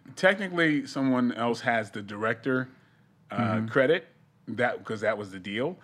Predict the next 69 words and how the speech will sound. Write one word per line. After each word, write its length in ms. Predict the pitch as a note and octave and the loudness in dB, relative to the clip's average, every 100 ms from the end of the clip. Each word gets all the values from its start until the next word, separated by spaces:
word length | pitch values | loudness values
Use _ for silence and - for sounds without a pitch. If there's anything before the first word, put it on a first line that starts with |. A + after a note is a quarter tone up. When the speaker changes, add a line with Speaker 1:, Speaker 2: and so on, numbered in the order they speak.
| - - - | -20 -20 -2
Speaker 1:
But 260 | C3+ B2+ - | 0 0 -2
on 280 | B2+ C3+ C3 | 2 2 2
set, 340 | - A#2+ F#2+ - | 0 -2 0 0
I 200 | A#2 A#2 | 0 0
dealt 360 | G#2 G#2 G2 D2 | -4 -2 -2 -4
with 180 | F2 | -10
everything. 520 | D#2+ C#2+ C#2 C2+ C2 - | -10 -12 -16 -20 -20 -8
I 40 | A#2 | -4
Speaker 2:
Mm-hmm. 120 | A2 | -2
Speaker 1:
dealt 200 | G#2+ G2 | -2 -4
with 300 | F#2 F#2 - _ | -6 -6 -10 _
the 80 | G2+ | -16
performances. 800 | - G#2+ A2+ G2 F#2+ - F#2+ F#2+ | -14 -8 -8 -6 -10 -10 -10 -6
I've 200 | F#2+ F#2 | -8 -6
dealt 220 | G2 F#2 F#2+ | -8 -8 -10
with, 200 | G#2+ G#2 | -12 -10
ev-, 160 | G2 | -8
you 100 | E3+ | -6
know, 180 | D3 A2 | -6 -6
kinda, 240 | - G2 F#2 | -10 -12 -10
you 80 | F#3+ | -6
know 120 | C#3 | -6
how 200 | F2+ D2+ D#2 | -6 -12 -14
I 60 | - | -16
am. 60 | |
Speaker 2:
So 120 | - D#3 | 4 6
that 100 | A3 | 6
was 140 | C3+ | 4
just 200 | C#3+ - | 0 2
your, 200 | C#3 C#3+ G2 F2+ | 4 4 0 0
that 140 | B2 F3 | 4 6
Speaker 1:
Mm. 40 | |
Speaker 2:
was 120 | E3 | 4
just 160 | C#3 C3 | 0 0
your 120 | C3 | 0
brainchild, 680 | G#2+ A#2+ C3 G#2+ F#2 F2 G2+ | 2 2 2 0 -2 -4 0
Black 220 | A2 G#2+ | 0 2
Dynamite. 420 | G#2 F#2 D#2+ - _ - - - _ | -2 -2 -8 -14 _ -20 -20 -20 _
You 100 | F#3 | 4
Speaker 1:
Yeah, 80 | B3 | 6
Speaker 2:
just 120 | C4+ A2+ | 6 4
came 80 | A#2+ | 2
Speaker 1:
because, 60 | A2+ | 4
I 40 | D#3 | 4
Speaker 2:
up 60 | |
Speaker 1:
mean, 100 | D3+ | 4
Speaker 2:
with 60 | A#2 | 2
it. 20 | |
Speaker 1:
I'm 120 | D#3+ | 2
the 60 | D3+ | 2
lead 300 | C#3+ D3+ A#2+ | 2 0 0
character. 340 | E3+ F3 - | 0 2 2
I'm, 320 | B2 B2+ A#2+ - | 0 0 -2 -6
you 120 | - B2+ | -4 -4
know, 180 | F#2+ F#2+ | -4 -2
what 160 | B2+ C3 | 0 0
am 100 | G#2+ | -2
I 140 | G#2 G2+ G#2 | -8 -12 -10
gonna 220 | A2+ G#2 | -8 -6
have 220 | A#2+ A2 | -4 -4
somebody 320 | - A2 G#2+ | -2 0 0
directing 640 | F#2+ G#2 A2+ A#2 G#2+ G2+ F#2 | -2 -2 -2 -4 -8 -8 -10
the 120 | F#2 | -10
way 180 | G#2+ G#2 | -8 -6
I'm 140 | G#2 | -8
gonna 160 | G#2 F2+ | -10 -12
do 200 | E2 C#3 | -4 -4
it? 120 | - - | -4 0
Speaker 2:
Right. 320 | G#2 F#2 | 0 0